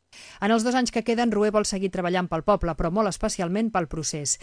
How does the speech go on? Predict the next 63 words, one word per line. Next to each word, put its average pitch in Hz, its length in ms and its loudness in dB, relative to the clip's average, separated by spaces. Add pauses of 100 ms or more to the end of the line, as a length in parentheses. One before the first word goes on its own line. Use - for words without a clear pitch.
(180)
Diu, 196 280 2
sense 214 320 0
embuts, 190 400 0
que 175 160 -2
per 240 120 2
a 170 100 0
ella 202 180 0
la 175 120 2
data 180 260 0
de 165 100 0
l'u 226 140 4
d'octubre 220 460 -2
és 208 260 -2
tan 262 140 0
important 214 440 -2
que, 196 80 -2
segons 208 320 -2
el 190 80 -2
que 180 140 -4
passi 165 260 -2
després 160 320 -4
al 214 80 -2
país, 214 320 -2 (200)
decidirà 190 580 2
seguir 175 360 -2
o 160 60 -2
no 226 160 0
com 190 160 0
a 170 80 -2
regidora 165 440 -2
tiana. 147 380 -8 (300)
Creu 226 160 4
fermament 196 500 -2
que 196 140 -2
aquell 202 240 -2
dia 233 180 0
tots 247 260 -2
els 226 140 -4
col·legis 202 380 0
electorals 180 440 -4
del 165 120 -4
poble 214 320 0
haurien 226 400 0
d'obrir, 220 300 2 (260)
però 202 160 2
critica 208 440 0
que 214 180 2
ara 170 80 0
per 170 140 -2
ara 175 240 0
el 175 180 -6
P 226 180 0
S - 140 -2
C 208 160 0
no 208 120 0
està 202 220 -2
facilitant 190 500 -2
que 185 100 -8
es 165 100 -8
pugui 233 240 -2
votar 185 340 -2
a 202 80 -4
Tiana. 147 460 -6